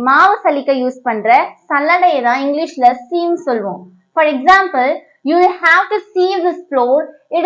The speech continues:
is a bit lumpy. அதாவது நீ வந்து இந்த மாவை சலிக்கணும், ஏன்னா அது வந்து கொஞ்சம் கட்டி கட்டியா இருக்கு. லம்பினா என்ன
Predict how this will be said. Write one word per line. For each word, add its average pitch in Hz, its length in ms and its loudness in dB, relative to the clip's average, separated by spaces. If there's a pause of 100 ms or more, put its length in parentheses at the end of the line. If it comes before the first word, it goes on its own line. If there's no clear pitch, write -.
is 339 100 0 (160)
a - 20 0 (160)
bit 330 220 2 (140)
lumpy. 247 420 -4 (540)
அதாவது 277 400 2 (340)
நீ 311 80 2 (100)
வந்து 330 220 0
இந்த 403 120 2 (120)
மாவை 302 240 2 (140)
சலிக்கணும், 247 580 0 (380)
ஏன்னா 339 260 0 (400)
அது 302 160 -2
வந்து 320 240 -2
கொஞ்சம் 320 340 0
கட்டி 311 300 -4
கட்டியா 277 380 0
இருக்கு. 214 340 -2 (520)
லம்பினா 381 540 2 (140)
என்ன 254 160 -4